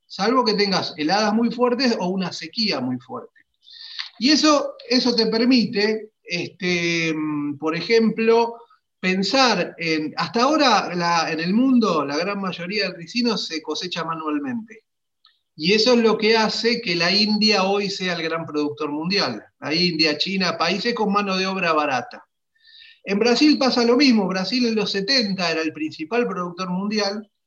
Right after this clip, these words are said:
y s-, viene sufriendo un declive progresivo hasta la fecha, que lo, lo llevó a lugares más marginales, y el proceso inverso se dio en la India, en donde invirtieron en desarrollo, etcétera. Hoy el mercado lo domina la India.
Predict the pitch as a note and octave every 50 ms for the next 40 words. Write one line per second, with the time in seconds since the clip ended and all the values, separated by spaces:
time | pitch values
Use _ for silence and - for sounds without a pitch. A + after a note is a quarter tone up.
0 | _ _ _ _ _ _ _ _ - G#3 A#3 B3 B3+ B3 A#3 - - - - -
1 | E3 - - - - - A3 E3 G3+ A#3+ A#3+ A#3+ A3 - B3 G#3 - - A3 B3+
2 | A#3+ A3 G#3+ G#3+ A3 G#3+ G3+ G3+ G3+ F#3+ - B3+ C4+ C4+ B3 G#3 G3 F#3 F#3 -
3 | - D3 D3 D3+ D#3+ E3+ E3+ E3+ - B3 B3+ A#3+ G#3+ G3+ G#3 A3+ A#3+ G#3+ A3+ -
4 | - - - - - C#3 D3 D#3+ E3 - B3 A#3+ G#3+ - - A3+ B3 C4 A#3+ -
5 | - C#3+ D3 D3+ D#3 D3 D3 C#3+ C3+ B2+ C3 C3 - D3+ D#3+ F3+ G3+ G3 F#3 F3
6 | F3+ F#3+ F#3 E3+ D#3+ C#3 - C3+ D#3+ - F#3 G3 G3 G3 - - B3 B3 C4 A#3+
7 | A3+ A3+ A#3 A#3+ - - _ _ - - - - - - - - - G#3 A3 A3
8 | - G#3+ A3+ A3+ - B3+ A#3+ B3 B3 A#3 B3+ B3+ A#3 A#3 A3+ F#3 G3 F#3+ F#3+ F#3
9 | F3+ E3+ E3 D#3 C3+ B2+ A#2 B2 B2 B2+ B2 C3 C#3+ D3+ D3+ D3+ D#3 D#3 D#3 D#3
10 | D#3+ D#3 D#3 - G#3 A3 G#3 G#3 F#3+ F#3+ F#3+ F#3+ G3 F#3+ G3 G3+ G#3 G#3+ G#3 G#3+
11 | G#3+ G#3+ G#3 G3 - - D#3 D3+ - C#3 C3 - - G3+ A3 A#3+ A#3 A3+ G3+ G3+
12 | G3 G#3 G#3 A3 G#3+ C4+ C4+ C4+ B3 A3+ G3+ F#3+ F#3 F3+ F3+ F#3 F#3 F3 E3 D#3
13 | D3 C#3+ C#3 B2 A2+ A2+ G#2+ G#2+ - -